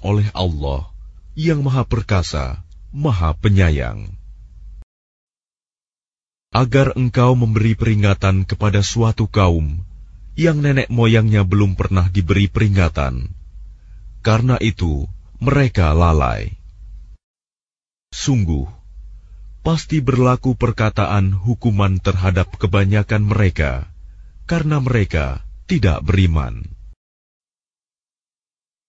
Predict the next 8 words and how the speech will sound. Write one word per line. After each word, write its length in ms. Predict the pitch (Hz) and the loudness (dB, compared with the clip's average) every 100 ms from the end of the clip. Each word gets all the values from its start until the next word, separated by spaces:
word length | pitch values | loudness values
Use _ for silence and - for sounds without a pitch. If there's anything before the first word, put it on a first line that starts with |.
| _ _ - | _ _ -18
Sungguh, 560 | - 151 139 95 80 80 - - - - - - - - - | -4 2 2 2 0 -2 -8 -18 -20 -20 -20 -20 -20 -20 -4
kami 320 | 120 127 135 | 0 2 2
telah 320 | 139 127 127 120 | 0 2 2 2
memasang 560 | 113 117 117 120 117 | 2 2 2 0 -2
belenggu 480 | 107 110 110 107 110 | 2 2 2 2 2
di 80 | 107 | 4
leher 320 | 107 120 123 | 4 4 2
mereka, 680 | 110 101 95 85 78 67 60 | 2 4 2 2 0 -2 -4